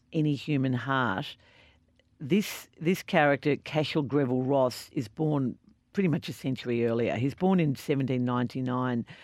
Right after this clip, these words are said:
William Boyd sort of teases us in a intro to the book, saying that he came across a hundred-page manuscript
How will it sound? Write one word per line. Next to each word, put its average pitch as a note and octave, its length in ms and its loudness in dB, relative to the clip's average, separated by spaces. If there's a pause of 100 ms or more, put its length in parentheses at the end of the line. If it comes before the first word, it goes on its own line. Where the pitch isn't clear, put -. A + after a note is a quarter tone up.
(340)
William G#3 300 6
Boyd D#3 300 6
sort D3+ 140 0
of A#2 140 -2
teases C#3+ 580 0
us - 340 -12
in D3 160 0
a C3+ 160 2 (480)
intro D#3 440 2
to - 140 -8
the B2 100 -2
book, C3+ 260 -4
saying C#3 320 0
that B2+ 80 -2
he C#3 120 0
came D3+ 340 0
across B2+ 340 -2
a A#2 80 -2
hundred-page A#2 720 -2
manuscript A2 680 -6